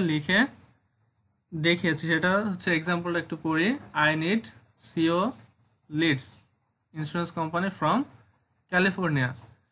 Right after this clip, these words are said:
এখানে কি বলতেছে? I need সিও leads,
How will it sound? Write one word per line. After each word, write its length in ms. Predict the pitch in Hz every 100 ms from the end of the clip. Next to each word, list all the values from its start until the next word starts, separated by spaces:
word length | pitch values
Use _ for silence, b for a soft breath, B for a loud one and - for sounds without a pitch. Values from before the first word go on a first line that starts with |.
| _ _ _ _ -
এখানে 280 | 160 180 185
কি 80 | 180 185
বলতেছে? 340 | 185 180 190 220 269 160
I 40 | 170 170
need 220 | 226 - - _ - -
সিও 300 | - 180 208 202
leads, 240 | 180 156